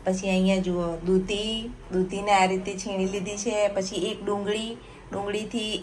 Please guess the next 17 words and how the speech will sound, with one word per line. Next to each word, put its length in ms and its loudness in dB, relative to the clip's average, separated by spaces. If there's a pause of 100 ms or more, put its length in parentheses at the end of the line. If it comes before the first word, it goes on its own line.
એકદમ 340 0
મસ્ત 360 0 (920)
સ્મૂથ 760 -2
બને 280 2 (100)
છે 80 0
આપણા 280 4
મુઠિયા, 480 0
એટલે 300 2
એક 80 6
ડુંગળી 380 2
પણ 180 0
આ 120 8
રીતે 280 2
આપણે 240 2
છીણી 340 0
લેવાની 440 4
છે. 180 -8